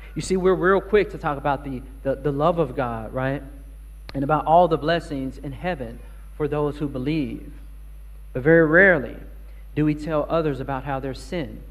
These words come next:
has separated them from a holy God, about the righteousness that God offers through faith in Christ that they need because their righteousness are as filthy rags before him.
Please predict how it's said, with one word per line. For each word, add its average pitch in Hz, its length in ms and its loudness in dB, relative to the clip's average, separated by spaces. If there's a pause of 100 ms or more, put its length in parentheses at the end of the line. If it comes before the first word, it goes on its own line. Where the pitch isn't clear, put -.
(360)
has 147 120 -6
separated 127 600 -6
them 123 120 -8
from 123 220 -10
a - 20 -10
holy 135 380 -6
God, 120 380 -10 (1120)
about 123 240 -6
the 120 80 -4
righteousness 143 800 -4 (460)
that 127 100 -6
God 139 340 -2
offers 135 300 -4
through 139 140 -6
faith 160 360 -4
in 143 80 -4
Christ - 460 -8
that 135 220 -4
they 170 200 0
need 165 460 -6 (880)
because 123 260 -6
their 147 160 0
righteousness 135 580 -8
are 123 180 -10
as 120 100 -12
filthy 151 320 -8
rags 123 340 -10
before 131 400 -10
him. 117 240 -14